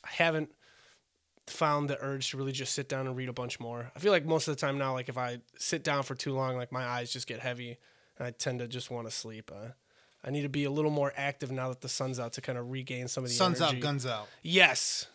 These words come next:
Speaker 1: which is hopefully what I'm going for. Um, watching wise, what have I seen? Oh,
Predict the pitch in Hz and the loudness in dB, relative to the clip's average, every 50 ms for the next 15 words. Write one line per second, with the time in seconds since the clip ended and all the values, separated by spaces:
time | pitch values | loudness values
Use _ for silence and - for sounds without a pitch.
0 | - - - 151 139 - - 135 127 120 117 - 139 131 - 127 123 120 120 117 | -20 -10 -6 -6 -4 -2 -2 -2 -4 -4 -4 -4 -4 -4 -4 -6 -6 -6 -6 -8
1 | 120 117 117 113 - - - - - - 147 151 151 151 147 143 139 131 - _ | -8 -8 -10 -10 -10 -12 -12 -12 -8 -4 -2 0 2 2 2 2 0 -2 -6 _
2 | _ _ - - - - - _ _ _ _ - 127 143 165 196 - - 269 269 | _ _ -4 -4 -4 -12 -20 _ _ _ _ 4 6 8 8 8 8 8 8 8
3 | 254 208 185 180 175 175 175 175 175 170 175 165 - - - _ - - _ _ | 8 8 8 8 8 8 8 8 6 6 4 2 2 0 -2 _ -16 -20 _ _
4 | _ _ _ _ _ _ _ _ _ - 127 131 151 170 208 226 214 - - _ | _ _ _ _ _ _ _ _ _ -6 -2 2 6 6 6 6 4 0 -8 _
5 | _ _ _ _ _ - 160 156 160 151 143 - - 135 135 131 131 123 - - | _ _ _ _ _ 0 2 2 4 2 0 0 0 0 0 0 0 0 0 0
6 | - - 131 123 120 117 113 110 110 107 101 98 - - _ _ _ - - _ | 0 -2 -4 -6 -10 -10 -12 -12 -12 -14 -14 -16 -18 -20 _ _ _ -20 -20 _
7 | _ _ _ _ _ _ _ _ _ _ _ 165 190 208 185 160 143 131 | _ _ _ _ _ _ _ _ _ _ _ 8 10 10 10 8 6 2